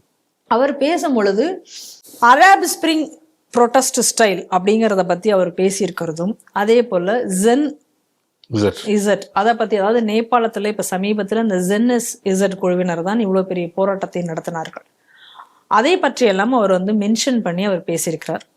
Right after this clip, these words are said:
Speaker 1: போராட்டம் எப்படி இருக்கணும் அப்படிங்கிறது. அது மாதிரி ஒரு தேதி குறிப்பிடப்படாத ஒரு வீடியோ இப்ப வான்சுக் பேசியதாக வருது. அதாவது ஒரு கலவரத்திற்கு வந்து எப்படி வந்து தயாராகணும், மாஸ்க் எல்லாம் போட்டுட்டு வரணும் அப்படிங்கிற மாதிரியான ரீதியில பேசப்பட்ட வீடியோக்கள்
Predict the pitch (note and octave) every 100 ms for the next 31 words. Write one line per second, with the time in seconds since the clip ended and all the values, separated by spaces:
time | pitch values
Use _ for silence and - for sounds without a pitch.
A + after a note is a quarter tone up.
0 | _ G#3+ A3 G3+ F#3+ F3+ E3 D#3+ E3 -
1 | D#3+ D#3+ D#3 D#3+ D#3 G3 C4 G3 A#3 D#4
2 | C4 - - G#3 F#3+ D4+ - _ _ _
3 | _ _ - A#3+ A#3+ A#3 C4 D4+ D#4+ D4+
4 | C4 C4 B3 A#3 G3 G3 B3 G#3 F3+ G3
5 | G#3+ G#3+ F3+ F3 F3+ - F#3 G3+ G#3+ A#3
6 | A3 - E3+ F3+ E3 E3 E3+ E3 C4 A3+
7 | A3+ C4+ B3+ F#3+ G#3 B3 D#4+ D#4 - A#3
8 | G#3 G3+ B3 G3+ G3+ C4 A#3 F#3+ F#3+ A3+
9 | A3+ F#3 G3+ G#3 F3+ - E3+ E3+ - G3+
10 | G3+ A#3 - G#3+ G3 G3 F3+ F3 F3 E3
11 | E3 E3 D#3+ - - - - G3+ B3 C4
12 | A3+ G3 F#3 F#3 F3 E3+ F3 E3+ G3+ G3+
13 | F3 G#3+ G#3+ G#3+ A3+ E3+ F#3 F#3 F#3+ F#3
14 | E3 E3+